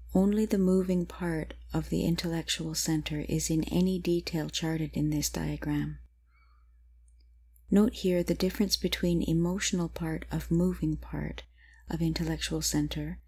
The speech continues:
and the emotional part of intellectual center as a whole. Notice what is meant.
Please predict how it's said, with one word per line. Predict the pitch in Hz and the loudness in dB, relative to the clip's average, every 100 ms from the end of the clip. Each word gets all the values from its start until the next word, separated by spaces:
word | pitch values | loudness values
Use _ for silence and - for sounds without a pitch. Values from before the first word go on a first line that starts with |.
| _ - - - - | _ -20 -20 -20 -2
and | 170 165 | 2 4
the | 165 | 6
emotional | 165 175 196 - 175 165 | 4 4 2 0 0 -2
part | - 160 156 - - | -4 -4 -4 -8 -4
of | 160 | -2
intellectual | - 175 175 170 175 - 156 151 | 2 2 2 -4 -4 -4 -4 -4
center | - 156 147 151 156 - | 0 2 0 -4 -6 -4
as | 160 160 | -4 -4
a | |
whole. | 147 170 170 - 160 - - - - - - - - - - - - | -6 -4 -2 -2 -6 -12 -18 -20 -20 -18 -18 -18 -20 -20 -20 -20 -2
Notice | 180 190 196 185 - | 2 2 2 0 0
what | 165 | 0
is | 156 | 2
meant. | 170 151 - - | 2 2 -2 -6